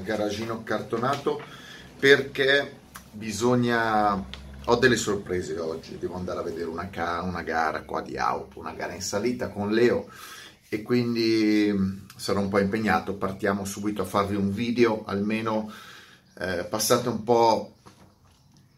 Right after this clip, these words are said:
di tempo, insomma, guardando. Chi vuole, chi non vuole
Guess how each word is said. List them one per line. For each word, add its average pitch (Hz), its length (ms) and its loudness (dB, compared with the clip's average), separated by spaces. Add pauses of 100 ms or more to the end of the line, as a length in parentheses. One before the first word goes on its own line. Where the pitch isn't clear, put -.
(520)
di 95 140 -4
tempo, 98 460 -4
insomma, 82 320 -10
guardando. 69 680 -8 (200)
Chi 113 160 -4
vuole, - 400 -6
chi - 100 -8
non 92 140 0
vuole 85 760 0